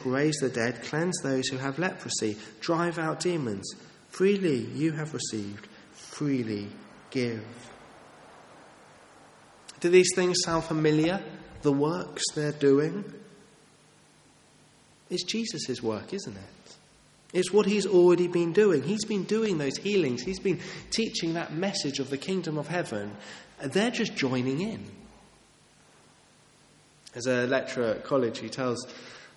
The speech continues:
um, a story of, of why, how when he was a vicar, every now and then someone would come up and say, "How do you come up with a new message every week?" And he would answer simply, "Well, it's not my message, it's God's message. I'm just preaching what he's already said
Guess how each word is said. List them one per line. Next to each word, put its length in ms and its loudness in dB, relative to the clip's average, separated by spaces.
um, 500 -6
a 40 -12
story 380 2
of, 160 0
of 240 -10
why, 380 -4
how 220 -6
when 180 -2
he 100 -2
was 140 -2
a 40 -4
vicar, 460 -4
every 180 -6
now 100 0
and 100 0
then 80 0
someone 320 -2
would 120 -4
come 160 -4
up 120 -8
and 140 -6
say, 100 -6
"How 180 -8
do 80 -6
you 60 -12
come 140 -10
up 80 -10
with 100 -6
a 60 -2
new 340 -2
message 560 -6
every 280 -6
week?" 400 -10
And 100 -14
he 80 -12
would 140 -10
answer 300 -8
simply, 360 -8
"Well, 120 -6
it's 120 -8
not 140 -8
my 240 -4
message, 420 -10
it's 120 -8
God's 340 -6
message. 600 -12
I'm 180 -10
just 180 -10
preaching 320 -10
what 100 -8
he's 160 -6
already 220 -4
said 300 -8